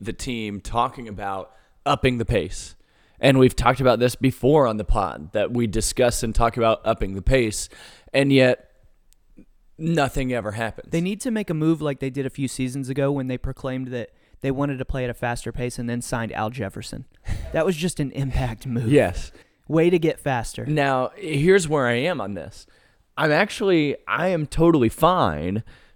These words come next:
Speaker 1: with us playing this slow. That's fine.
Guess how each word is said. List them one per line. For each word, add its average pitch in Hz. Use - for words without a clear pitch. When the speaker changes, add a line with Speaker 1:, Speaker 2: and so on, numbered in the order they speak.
Speaker 1:
with 135
us 104
playing 120
this 101
slow. -
That's 151
fine. 135